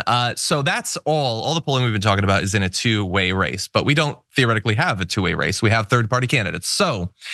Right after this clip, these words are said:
if you did that race with all of these independent and third-party candidates, then Biden would be at thirty-nine percent. Donald Trump would be at thirty-seven percent. Uh, R F K Junior would be at fourteen percent, Cornel West at three, and Jill Stein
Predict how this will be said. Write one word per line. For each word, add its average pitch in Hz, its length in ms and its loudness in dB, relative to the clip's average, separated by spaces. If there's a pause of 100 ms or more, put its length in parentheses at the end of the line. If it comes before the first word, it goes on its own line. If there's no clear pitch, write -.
(360)
if 240 220 4
you 202 100 6
did 175 120 2
that 135 160 -4
race 110 340 -2
with 135 180 -4
all 196 360 0
of 160 120 0
these 147 200 0
independent 131 380 -2
and 107 80 -4
third-party 127 400 0
candidates, 95 460 -2
then 131 340 2
Biden 170 640 0
would 214 120 2
be 196 120 2
at 185 100 -6
thirty-nine 135 640 -2
percent. 98 500 0 (460)
Donald 120 240 4
Trump 196 320 2
would 175 80 2
be 165 100 2
at 120 100 -6
thirty-seven 131 680 -2
percent. 98 560 0 (400)
Uh, 117 320 4
R 156 160 4
F 160 140 -2
K 147 160 2
Junior 247 460 -2
would 202 120 -4
be 160 120 0
at - 100 -10
fourteen 175 600 0
percent, 131 440 0
Cornel 160 400 0
West 190 340 0
at - 160 -4
three, 156 420 0
and 123 160 0
Jill 131 220 0
Stein 117 500 0